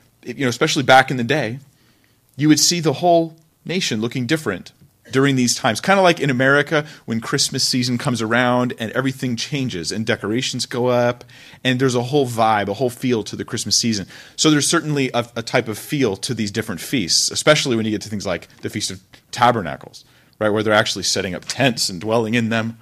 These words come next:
I almost threw my Bible off the pulpit. That's always a bad idea. <laughs> That's, what does that foreshadow? I don't even wanna know. Um, okay, so three or four of these feasts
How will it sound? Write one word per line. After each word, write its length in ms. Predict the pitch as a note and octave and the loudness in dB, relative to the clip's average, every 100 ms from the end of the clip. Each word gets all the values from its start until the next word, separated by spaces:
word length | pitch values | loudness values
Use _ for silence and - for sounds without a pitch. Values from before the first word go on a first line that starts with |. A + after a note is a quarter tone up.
| _ | _
I 60 | |
almost 260 | F2+ E2+ - | -16 -14 -12
threw 140 | A2 | -10
my 160 | E2+ F2 | -8 -6
Bible 320 | F2+ E2+ D#2+ | -6 -6 -8
off 160 | D#2+ - | -12 -14
the 80 | - | -20
pulpit. 300 | F#2 E2+ F#2+ | -18 -14 -12
That's 160 | F2 | -6
always 180 | G#2 F2+ | -4 -4
a 60 | F2+ | -2
bad 240 | G2 A#2+ | 2 6
idea. 400 | B2+ B2+ C3 C3+ - - - - - | 6 6 4 4 0 -18 -18 -20 -20
<laughs> 520 | - - - - A#2 | -20 -16 -14 -12 -10
That's, 180 | - - - | -10 -10 -4
what 60 | B2+ | -4
does 120 | A#2+ | 0
that 140 | B2+ | 0
foreshadow? 520 | D3 B2 A2+ A#2 A2+ A2+ | 0 -2 2 2 4 4
I 40 | |
don't 120 | A#2 | 2
even 100 | A#2 | 0
wanna 140 | A#2 A2 | -2 0
know. 260 | C#3 D3+ D3+ - - - - - | 0 0 -2 -12 -12 -12 -14 -2
Um, 400 | A#2+ A2 F#2 F2+ _ _ _ _ _ _ _ - - - | 2 2 -2 -8 _ _ _ _ _ _ _ -16 -14 -2
okay, 180 | C#3+ B2 | 2 4
so 360 | - D#3+ G#2+ - - | 6 6 6 0 -16
three 640 | - - E3+ G3 G#3+ A3+ - - - | -12 -4 0 2 0 -2 -6 -20 2
or 160 | D#3+ D3 | 6 6
four 320 | - F#3 F#3+ | 6 4 6
of 140 | C#3+ | 6
these 220 | B2 A#2 | 4 0
feasts 380 | - B2 G#2 - | 2 0 0 -2